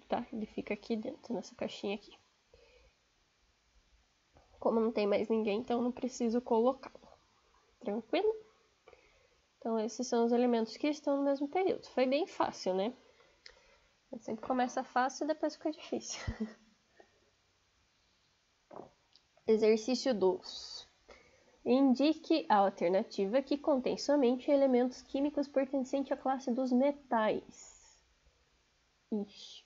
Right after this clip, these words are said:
pro ferro. Então, a uneb lá na Bahia, eu tentei caçar,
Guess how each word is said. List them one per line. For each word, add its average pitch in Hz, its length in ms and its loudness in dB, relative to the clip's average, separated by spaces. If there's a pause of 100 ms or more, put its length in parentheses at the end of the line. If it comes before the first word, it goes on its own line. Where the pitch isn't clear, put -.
pro 160 160 -6 (320)
ferro. 240 340 -2 (1600)
Então, 262 540 6 (1120)
a 269 140 6
uneb 185 440 6
lá 180 160 2
na 170 60 0
Bahia, 196 480 2 (1000)
eu 202 100 2
tentei 214 320 0
caçar, 202 500 -2